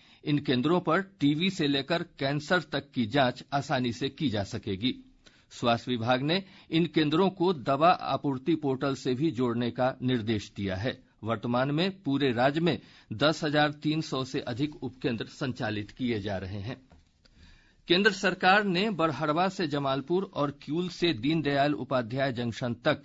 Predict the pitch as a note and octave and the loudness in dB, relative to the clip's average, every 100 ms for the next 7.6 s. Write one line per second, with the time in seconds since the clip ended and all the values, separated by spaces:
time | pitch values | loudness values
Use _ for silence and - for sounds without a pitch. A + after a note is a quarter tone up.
0 | - - - - C3 E3 D3+ D3 D3 C#3+ | -14 -20 -14 -2 4 4 4 4 4 2
1 | D3 D3 C3 B2 B2+ C3 A#2 B2+ B2 B2 | 0 -2 -2 0 2 2 0 -2 0 0
2 | A#2+ B2+ G2+ G2 F#2+ F#2+ F#2+ B2+ - _ | 2 0 0 0 -2 -2 -4 -6 -8 _
3 | _ _ _ _ A2+ A#2+ B2 C#3+ B2+ A#2+ | _ _ _ _ 0 4 4 4 4 2
4 | B2+ C3 B2+ A#2 C#3 D3 G#2+ A#2 A#2 C3+ | 2 2 0 2 0 0 -4 -4 0 -2
5 | B2 C3+ C3 C#3 G#2 A#2+ - D3 C#3 C#3 | -2 -4 -2 -2 -2 -4 -2 -2 -2 -4
6 | C3+ D#3 E3+ - C3 C#3 D3 - B2+ A2+ | -4 -4 -6 -4 -2 0 -2 -2 0 0
7 | G#2+ G2 G2+ G#2 G2+ B2+ | 0 -4 -4 -2 2 2